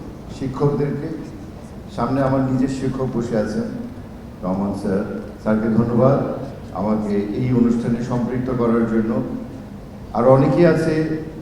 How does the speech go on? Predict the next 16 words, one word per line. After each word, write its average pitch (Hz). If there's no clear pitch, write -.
এই 123
মুহূর্তে 131
সকলের 131
নাম 117
আর 127
বলছি 113
না। 107
আজকে 113
যে 117
আয়োজন, 107
এই 101
আয়োজনের 110
আমাদের, 101
আহ, 87
প্রধান 131
অতিথি 139